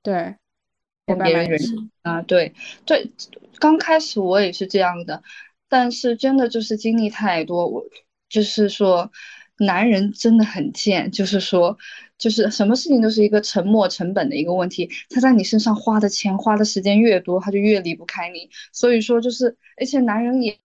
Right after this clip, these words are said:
Speaker 2: 也不会说是在意这个人给我付出多少，其实男人就是更在意的是我，大家都是更在意自己花出了多少，所以你得让他花钱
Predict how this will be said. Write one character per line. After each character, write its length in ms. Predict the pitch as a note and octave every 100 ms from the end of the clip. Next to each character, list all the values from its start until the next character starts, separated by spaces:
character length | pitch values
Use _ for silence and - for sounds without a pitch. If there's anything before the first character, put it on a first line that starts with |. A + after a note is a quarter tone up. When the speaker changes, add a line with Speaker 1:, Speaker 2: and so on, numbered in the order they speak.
| -
Speaker 2:
也 80 |
不 120 | - F#4
会 200 | F4 C4
说 260 | B3 B3
是 320 | A#3+ B3 - _ _ _ _ _ _ _
在 320 | - F4 C#4+
意 220 | A#3+ A#3+
这 220 | A3 E4+ C#4+
个 120 | A#3
人 240 | F3+ G3+
给 120 | G#3+
我 160 | A3 -
付 320 | - - E4
出 240 | G#3+ - G#3
多 200 | G3+ G#3
少， 140 | G#3+
其 160 | A3+ F4+
实 20 |
男 160 | B3+ A#3+
人 80 | C4+
就 100 | D#4
是 240 | D4 - _ _ _
更 200 | - D#4+
在 240 | D4 D#4+ C4
意 100 | A#3+
的 140 | A3+
是 200 | A3+ B3+
我， 520 | G3+ A#3 A3+ A3+ F3+ D3+ _ _
大 120 | -
家 80 | D4
都 80 | D4+
是 100 | C#4+
更 180 | C#4+ D4
在 200 | C#4+ C4
意 40 |
自 240 | B3+ - G4+
己 140 | E3+
花 220 | - F#3
出 160 | F#3+ G#3+
了 120 | F#3
多 160 | F3+ F#3
少， 160 | F#3
所 200 | G3 D4+
以 20 |
你 160 | E4+ A#3
得 160 | B3+ F3
让 180 | F#3+
他 160 | F3+ F3+
花 220 | F#3+ F#3+
钱 340 | F3+ F#3+ -